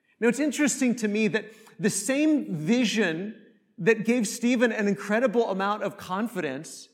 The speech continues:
further enraged the Sanhedrin. And in fact, they, they didn't kill him when he said,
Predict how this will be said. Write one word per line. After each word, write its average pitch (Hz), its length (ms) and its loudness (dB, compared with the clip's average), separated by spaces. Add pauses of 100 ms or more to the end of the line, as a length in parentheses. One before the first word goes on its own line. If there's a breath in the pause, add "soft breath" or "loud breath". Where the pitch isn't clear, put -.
(640)
further 277 680 2
enraged 214 760 2
the 208 80 0
Sanhedrin. 143 720 -6 (680 soft breath)
And 233 100 2
in 247 60 4
fact, 262 300 -2
they, 247 160 4
they 247 320 2
didn't 277 640 0 (420)
kill 320 420 0
him 180 520 -2 (300 loud breath)
when 226 200 2
he 240 220 2
said, 240 480 4